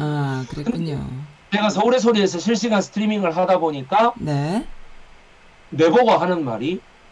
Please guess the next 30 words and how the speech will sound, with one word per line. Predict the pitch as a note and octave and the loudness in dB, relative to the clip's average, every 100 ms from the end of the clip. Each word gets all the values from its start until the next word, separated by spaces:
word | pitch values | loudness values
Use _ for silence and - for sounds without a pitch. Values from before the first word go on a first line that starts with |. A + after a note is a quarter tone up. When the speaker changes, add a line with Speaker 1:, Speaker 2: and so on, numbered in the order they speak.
| - _ - | -20 _ 2
Speaker 2:
"아베 | A3 B3 B3 | 4 6 4
간이 | G3+ G3+ E3 | 4 4 4
그런 | G#3+ C#4+ A3 | 4 4 4
사람인지 | F#3 E3+ C3+ | 4 2 0
몰랐다." | B2+ D#3+ A#3+ A#3 - A#2+ B2+ G#2+ | 0 4 4 4 4 4 4 2
Speaker 1:
네, | - F3+ D#3+ C#3+ | 4 6 6 4
네, | C#3 | 2
Speaker 2:
근데 | B2+ - | 2 2
Speaker 1:
네. | |
Speaker 2:
도산 | A#3+ B3+ B3+ | 2 2 2
안창호 | A3+ G#3 B3 F3 | 0 2 4 4
얘기를 | C#3 D#3+ | 2 0
안 | B2 | 2
하거든. | B2+ F3+ E3+ C3+ | 2 0 -2 -2
내가 | C3+ | -2
딴 | C3+ B3 | 2 4
Speaker 1:
네. | |
Speaker 2:
사람 | B3+ C4+ G3+ | 6 4 4
얘기를 | C#3 C3 A#3 | 0 -2 -2
하거든. | G#2+ - - D#3 | -4 -8 -8 -2
Speaker 1:
네, | D3+ E3+ | 0 0
네. | D3 B2+ E3+ A#3 - - _ | 0 -2 -4 -6 -12 -20 _
Speaker 2:
그, | - A#3+ G3+ - - | 4 4 4 -4 -2
그런 | C4 C#4 | 2 4
사람인지 | G#3+ G#3 G3+ E3 | 6 6 4 0
몰랐다. | C#3+ E3 G#3 F#3+ | 0 2 2 2
근데 | F3 G#3+ | 0 0
그렇게 | - C#4 E4 G#3 G#3 G3 C#3+ | 2 4 4 2 0 -2 -4
좋은 | - D#3+ F#3 C4 | 0 2 2 4
사람이라면서 | B3+ B3 G#3 E3 C#3+ - F#3+ E3+ D#3+ A2+ A2 D#3+ C#3+ | 4 6 4 0 -8 -10 0 2 2 -2 0 4 4